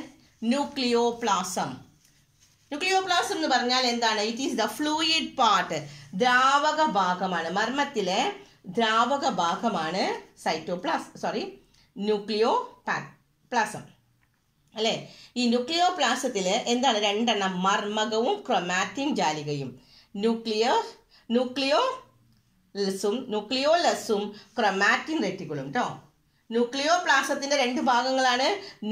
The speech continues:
nucleolus and the chromatin reticulum. കിട്ടിയില്ലേ? അടുത്ത രണ്ടാമത്തതാണ് ന്യൂക്ലിയർ മെമ്മറി, മർമ്മസ്തരം. ന്യൂക്ലിയറിൻ്റെ മെമ്മറിൻ, മർമ്മസ്തരം, ഈ പുറത്ത് വരുന്നത് അല്ലേ,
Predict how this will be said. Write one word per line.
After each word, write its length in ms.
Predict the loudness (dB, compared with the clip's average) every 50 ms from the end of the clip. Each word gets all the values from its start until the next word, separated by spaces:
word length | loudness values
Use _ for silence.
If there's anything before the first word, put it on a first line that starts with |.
| 4
nucleolus 960 | 4 4 4 0 -2 -4 -2 -2 2 2 4 4 4 4 4 4 2 2 -2 -6 -10 -12 -14 -14 -8 -2 0 0 2
and 140 | 2 0 0 -2
the 60 | -2 -2 -2 -2
chromatin 600 | -2 -2 0 0 0 0 -2 -2 -4 -6 -4 -4 -2 -4
reticulum. 520 | -6 -6 -8 -12 -8 -6 -4 -4 -4 -4 -6 -10 -16 _ _ _ _ _ _ _ _ _ _ _ -8
കിട്ടിയില്ലേ? 360 | -6 -4 -2 0 0 0 0 -2 -6 -12 -18 -18 -8 -4 -4
അടുത്ത 220 | -4 -2 0 -2 0 0
രണ്ടാമത്തതാണ് 800 | 2 0 2 2 2 2 2 0 0 -2 -2 -2 0 -2 -2 -2 -4 -4 -6 -10 -18 -14 -8 -6 0 2
ന്യൂക്ലിയർ 600 | 2 2 2 -2 -2 0 2 2 4 2 2 0 -2 -2
മെമ്മറി, 520 | -2 -2 -4 -4 -4 -4 -4 -4 -4 -4 -4 -6 -6 -8 -10 -14 -20 _ _ -20 -20 _ _ _ _ _ _ _ _ _ _ _ _ _ _ _ _ _ _ _ _ _ _ -6
മർമ്മസ്തരം. 960 | -2 0 0 0 2 0 0 0 0 -2 -4 -8 -6 -6 -4 -4 -4 -6 -10 -10 -12 -10
ന്യൂക്ലിയറിൻ്റെ 640 | -10 -10 -8 -4 -4 -2 -2 -2 -2 -2 -4 -2 -2 -4 -6 -10 -16 -20 _ _ -8 -4 0 0
മെമ്മറിൻ, 640 | 0 2 2 0 0 0 0 2 0 0 0 0 -2 0
മർമ്മസ്തരം, 920 | 0 0 0 -2 -4 -4 -4 -4 -4 -6 -10 -12 -6 -4 -4 -4 -4 -6 -8 -10 -12 -12
ഈ 20 | -6 -4
പുറത്ത് 280 | -6 -6 -6 -6 -4 -4
വരുന്നത് 260 | -4 -4 -4 -6 -6 -2
അല്ലേ, 160 | -2 -2